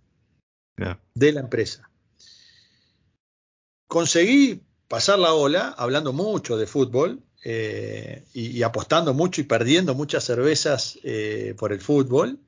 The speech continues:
Speaker 2: pero es un, no es que sea hostil, eh, es difícil, porque uno se tiene que, se, se tiene que aclimatar, o sea, eh, es otro idioma, es otra cultura. Yo traté de hacer todo lo posible para ser uno más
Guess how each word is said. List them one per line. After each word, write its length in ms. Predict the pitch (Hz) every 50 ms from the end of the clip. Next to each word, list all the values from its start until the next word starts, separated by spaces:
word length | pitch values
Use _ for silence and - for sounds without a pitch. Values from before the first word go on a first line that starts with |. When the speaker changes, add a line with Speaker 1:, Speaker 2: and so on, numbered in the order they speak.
| _ _ _ _ _ _ _ _ _ _
Speaker 2:
pero 800 | - 120 131 160 196 220 220 196 170 143 135 123 120 113 110 - _ _ _ _ _ _ _ _ _ _ _ _ _ _ _ _ _ _ _ _ _ _ _ _
es 220 | - 170 190 185 -
un, 180 | 247 240 - -
no 240 | - 262 285 294 320
es 80 | 311
que 120 | 320 - 196
sea 200 | - - 190 165
hostil, 560 | - - - - 143 131 110 95 90 - -
eh, 840 | _ - 120 117 113 113 113 110 110 110 110 110 110 117 - - _ -
es 100 | 220 226
difícil, 560 | 247 185 - 202 196 - - - 95 90 - _
porque 240 | - 107 - - 127
uno 100 | 165 190
se 140 | 180 170 143
tiene 280 | 127 151 147 151 139
que, 440 | 143 - 113 110 107 104 107 104 101
se, 180 | - - - - - - _ _ _
se 160 | - - 113
tiene 200 | 101 - 160 196
que 120 | 190 180 147
aclimatar, 720 | - - 117 110 104 104 110 - 185 190 196 190 185 170 139
o 40 |
sea, 320 | 113 - 143 127 110 - - _ _ _ _ _ _ _ _ _ _ _ _ _ _ _ _ -
eh, 380 | - 139 147 - - - - _ _
es 200 | - 185 185 -
otro 200 | 214 190 143 147
idioma, 720 | 127 131 156 185 196 202 202 202 190 185 190 190 185 185 185
es 120 | 170 - -
otra 180 | 185 175 156
cultura. 800 | 127 - 123 117 117 156 170 175 185 180 180 170 170 165 156 143
Yo 140 | 120 180 190
traté 240 | 185 190 180 185 190
de 80 | 185 175
hacer 220 | 175 - 190 180
todo 280 | - - 220 226 226 214
lo 120 | 196 170
posible 400 | 147 147 - - 190 202 196 185
para 200 | 185 151 135 -
ser 300 | - - 160 170 - - -
uno 260 | 165 156 156 147 135
más 440 | 131 117 98 - - - - -